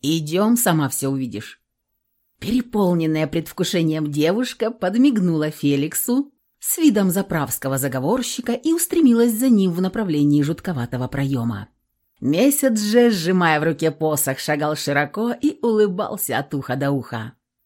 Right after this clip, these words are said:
Таким и увидели его дозорные, обнаружившиеся сразу за магической иллюзией на входе в пещеру. "Февраль месяц?"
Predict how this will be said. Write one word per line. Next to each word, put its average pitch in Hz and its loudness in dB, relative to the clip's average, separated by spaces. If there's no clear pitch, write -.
Таким 285 8
и 359 6
увидели 190 4
его 180 4
дозорные, 170 2
обнаружившиеся 269 2
сразу 185 0
за 190 -2
магической 202 -2
иллюзией 160 0
на 165 -2
входе 143 -4
в 143 -18
пещеру. 127 -6
"Февраль 165 0
месяц?" 156 0